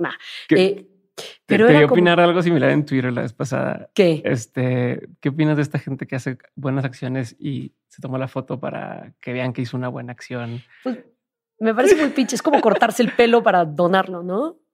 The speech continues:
Speaker 1: Y sacarte la foto. Esto es complicado porque yo, pues, me la paso recogiendo perros y gatos de la calle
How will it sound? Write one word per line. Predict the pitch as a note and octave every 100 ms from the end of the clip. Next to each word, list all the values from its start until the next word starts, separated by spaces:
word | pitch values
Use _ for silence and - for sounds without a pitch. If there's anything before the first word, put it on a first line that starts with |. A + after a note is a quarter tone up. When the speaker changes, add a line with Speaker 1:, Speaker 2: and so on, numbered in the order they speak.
| _
Speaker 1:
Y | -
sacarte | D#3 F3 F#3 F3+
la | F#3+
foto. | - G3+ - - _ _ _ _ - - _ -
Esto | A#3 E4
es | D#4+
complicado | C#4+ B3+ - D4 E4
porque | C4+ G3
yo, | F3+ G#3+ - _ _ _
pues, | -
me | F3 F3+
la | F3+
paso | -
recogiendo | G3+ F#3 F#3 G3+ F#3+ -
perros | G#3+ G3 F#3+
y | F3+
gatos | F3+ F#3
de | F#3+
la | F#3+
calle | G3 F3 G3